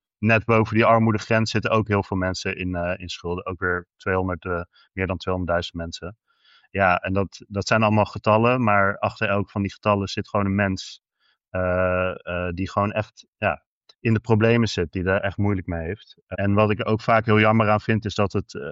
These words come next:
gesprek daarover wordt heel erg geïndividualiseerd. Dus, eh, dan gaan we kijken van, oké, die persoon, eh, wat heb jij dan gekocht? Of ben je misschien op vakantie geweest? Nou, kon je dat dan wel betalen, weet je wel? Dat, dat, ehm,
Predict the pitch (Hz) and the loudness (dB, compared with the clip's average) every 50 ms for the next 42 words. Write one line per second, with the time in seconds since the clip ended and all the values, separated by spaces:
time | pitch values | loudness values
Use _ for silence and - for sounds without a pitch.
0 | 58 50 50 _ - - - - - - - 113 110 101 101 101 101 98 - - | -12 -16 -20 _ -20 -16 -12 -12 -6 -2 0 0 2 2 2 2 2 2 0 -2
1 | 101 - 104 101 101 101 - - - - 104 101 95 - 101 90 92 90 82 - | -2 0 0 0 0 0 -4 -6 -6 -2 -2 -2 0 -2 -2 -2 -2 -4 -4 -4
2 | 98 101 120 143 _ _ _ _ _ _ _ _ _ _ _ _ - 87 92 95 | -4 -4 -4 -6 _ _ _ _ _ _ _ _ _ _ _ _ -6 -4 -4 -4
3 | - - - - - - 92 90 90 90 90 90 90 90 85 95 - - 104 101 | -4 -6 -10 -14 -12 -8 -4 -2 -2 0 0 -2 -2 -2 -2 -2 -2 0 0 0
4 | 98 - - 104 98 98 - - - - 107 87 87 87 - 104 98 98 95 95 | 2 2 2 2 2 2 0 -4 -6 -6 -6 -4 -4 -2 0 2 2 2 2 0
5 | - - 98 - - 113 107 104 107 104 104 107 107 _ _ - _ _ _ _ | -2 -2 -2 0 2 2 4 4 4 4 2 0 -2 _ _ -20 _ _ _ _
6 | - 95 95 95 92 98 101 - 101 92 104 101 98 101 101 95 - - - 117 | -8 -4 -4 -2 -2 0 0 0 2 4 4 4 4 4 2 0 -2 -2 2 4
7 | 113 104 - - - - 104 - - 98 98 101 104 101 98 - - - 101 95 | 4 4 2 0 -4 -4 -4 -2 -2 0 2 2 4 2 2 0 0 0 -2 -2
8 | - - - - 107 104 107 104 - 98 - - 98 101 101 101 92 - 101 95 | -2 -6 -2 0 0 0 0 -2 -6 -8 -4 0 2 2 2 2 0 0 0 0
9 | 92 90 - 101 98 98 95 95 - - 95 98 98 87 87 - - 92 92 95 | 0 0 0 -2 0 0 0 -2 -2 -2 -2 -2 -2 -4 -2 0 2 2 4 4
10 | 98 98 95 95 95 - - 107 113 110 101 92 - _ _ _ _ - - _ | 2 0 -4 -4 -6 -4 -2 -2 -2 0 -2 -4 -6 _ _ _ _ -20 -20 _
11 | _ _ - 92 90 _ - 98 92 92 90 90 92 92 92 92 92 | _ _ -8 -8 -8 _ -2 0 2 2 2 2 2 0 -2 -4 -6